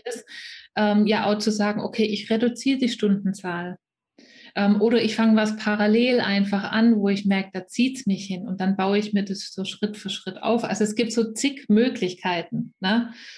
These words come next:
Aber man muss halt einfach mal anfangen und auch anfangen, sich zu erlauben, groß zu träumen.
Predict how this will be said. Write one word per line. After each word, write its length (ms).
Aber 220
man 200
muss 200
halt 120
einfach 220
mal 160
anfangen 480
und 200
auch 280
anfangen, 640
sich 320
zu 100
erlauben, 340
groß 300
zu 120
träumen. 640